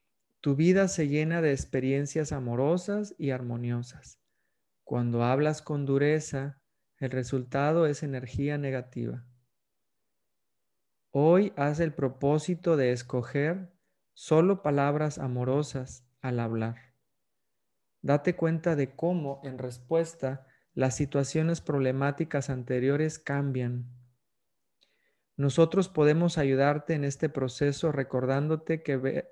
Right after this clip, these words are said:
que veas lo mejor de cada persona y de cada cosa. De esta manera, la grandeza vendrá a ti.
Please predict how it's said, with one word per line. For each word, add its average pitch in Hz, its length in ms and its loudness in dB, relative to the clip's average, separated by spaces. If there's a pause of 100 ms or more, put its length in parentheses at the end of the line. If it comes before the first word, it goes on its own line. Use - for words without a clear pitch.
que 135 140 2
veas 160 380 2
lo 139 120 0
mejor 143 480 -2
de 127 180 -4
cada 180 360 -4
persona 160 680 -4
y 135 120 -2
de 123 180 -6
cada 143 320 -4
cosa. 135 500 -8 (920)
De 131 140 2
esta 143 220 2
manera, 147 480 2
la 139 140 0
grandeza 123 640 -2
vendrá 131 580 -4
a 123 180 -10
ti. 117 280 -8